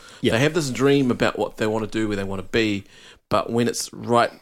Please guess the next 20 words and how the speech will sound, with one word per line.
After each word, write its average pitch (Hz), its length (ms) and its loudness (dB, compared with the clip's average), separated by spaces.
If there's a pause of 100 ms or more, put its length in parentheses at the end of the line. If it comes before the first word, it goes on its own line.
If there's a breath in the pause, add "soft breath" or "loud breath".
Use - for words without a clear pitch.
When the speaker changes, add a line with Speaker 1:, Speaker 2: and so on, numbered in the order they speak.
(180)
Speaker 2:
within 117 400 0
their 117 140 4
grasp, 107 520 -2
there's 101 160 -6
something, 123 420 -2
I 120 60 2
don't 143 240 -2
know 156 240 4
that 123 140 0
it's - 120 -8
necessarily 117 440 -4
the 101 60 -10
security 107 500 -2
of 98 100 -2
a 101 60 -2
job, 117 320 2
maybe 107 300 0
it 104 100 0
is, 123 180 2
but, - 320 -2